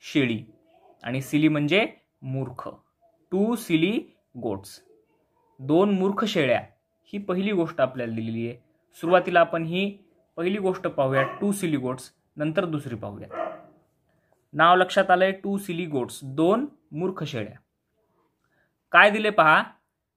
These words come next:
"There were two goats. They were crossing a narrow bridge. Two goats came face to face while crossing a bridge."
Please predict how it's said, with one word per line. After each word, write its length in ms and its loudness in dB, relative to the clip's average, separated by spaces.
"There 340 2
were 200 0
two 240 -4
goats. 340 2
They 220 4
were 220 4
crossing 600 -2
a 80 2
narrow 260 4
bridge. 320 -4
Two 200 0
goats 280 4
came 200 2
face 180 0
to 60 -6
face 220 0
while 200 2
crossing 480 -6
a 40 2
bridge." 340 -2